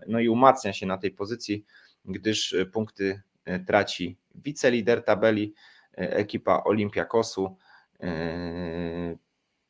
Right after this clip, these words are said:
remisuje swoje spotkanie z Niestrzelonymi z formą sześć do sześciu, no i to przynajmniej,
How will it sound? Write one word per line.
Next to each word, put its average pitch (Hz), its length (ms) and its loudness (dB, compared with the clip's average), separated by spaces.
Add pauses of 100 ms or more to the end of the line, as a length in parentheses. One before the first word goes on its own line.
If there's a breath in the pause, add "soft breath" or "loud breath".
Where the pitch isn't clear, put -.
(220)
remisuje 113 460 4
swoje 98 240 2
spotkanie 101 460 0
z 98 80 -6
Niestrzelonymi 107 640 2
z - 80 -4
formą 104 320 2
sześć 107 220 -4
do 104 100 2
sześciu, 139 360 2
no 110 100 2
i 107 100 4
to 113 240 4 (300 loud breath)
przynajmniej, 107 640 2